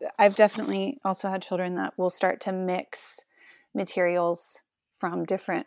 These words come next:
and especially with the infancy narrative, starting to mix, you know, all of, and, and more often than not, I've gone up and said, "Oh, these materials belong with this and these belong with this."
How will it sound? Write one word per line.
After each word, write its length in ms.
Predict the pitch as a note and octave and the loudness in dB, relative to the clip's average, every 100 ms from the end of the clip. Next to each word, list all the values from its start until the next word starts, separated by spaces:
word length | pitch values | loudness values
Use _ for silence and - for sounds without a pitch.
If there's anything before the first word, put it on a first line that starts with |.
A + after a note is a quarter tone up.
| G#3 | -6
and 140 | G3 | -6
especially 460 | - - G3+ - F#3+ | -6 2 2 2 -2
with 80 | |
the 100 | - | -2
infancy 360 | F3+ F3 F3 E3+ | -6 -4 -6 -6
narrative, 300 | D#3+ E3 E3+ | -6 -6 -6
starting 280 | - F3 F3 | -4 -4 -4
to 100 | F#3 | -4
mix, 540 | F3 F3+ - - - - _ - | -4 -4 -6 -10 -10 -14 _ -8
you 80 | F3 | -6
know, 120 | - | -2
all 160 | F3 F3 | 0 0
of, 100 | F3 - - - - - | -2 -12 -20 -20 -20 -2
and, 240 | G3+ G3+ - - | 2 2 -2 -8
and 520 | - G#3 G#3+ G#3 - _ _ - A#3+ _ _ | -2 0 0 0 -6 _ _ -12 -12 _ _
more 240 | G#3+ A#3 A#3 | 2 6 4
often 320 | G#3+ - G3+ | 2 0 0
than 120 | F#3+ | 0
not, 240 | F#3+ F#3+ | 0 0
I've 240 | F#3 F#3 - | 0 -4 -2
gone 160 | F#3 | 0
up 160 | F#3 F#3 | 0 -2
and 140 | F#3 | -6
said, 160 | - F3 - | -6 -8 -4
"Oh, 180 | E4 F#4+ _ _ | -4 -4 _ _
these 200 | G#3+ A3+ | -2 0
materials 420 | A#3+ G#3+ F3+ F#3+ | 0 0 -2 -2
belong 260 | - F3+ F3+ | -2 -2 -2
with 140 | F#3+ | -2
this 280 | - F#3 - | -2 -4 -6
and 140 | F3+ | -6
these 200 | F3+ F3 | -4 -6
belong 260 | - - - | -8 -8 -8
with 140 | - | -8
this." 360 | - - - - | -10 -10 -12 -16